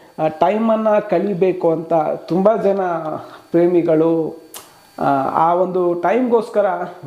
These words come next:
ವೇಟ್ ಮಾಡ್ತಾ ಇರ್ತಾರೆ. ಆದ್ರೆ, ಆ, ಡೆಸ್ಟಿನಿ, ಹಣೆ ಬರಹ ಅದು ಬೇರೆ ಆಗಿರುತ್ತೆ.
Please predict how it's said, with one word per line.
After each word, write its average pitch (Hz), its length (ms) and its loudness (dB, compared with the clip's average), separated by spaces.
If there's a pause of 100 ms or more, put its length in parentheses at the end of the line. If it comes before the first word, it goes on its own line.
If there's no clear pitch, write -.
ವೇಟ್ 180 280 0
ಮಾಡ್ತಾ 160 420 0
ಇರ್ತಾರೆ. 147 580 -2 (920)
ಆದ್ರೆ, 220 380 4 (440)
ಆ, 151 880 0
ಡೆಸ್ಟಿನಿ, 180 840 0
ಹಣೆ 175 240 2
ಬರಹ 175 380 2 (360)
ಅದು 160 160 -2
ಬೇರೆ 165 380 0
ಆಗಿರುತ್ತೆ. 143 800 -6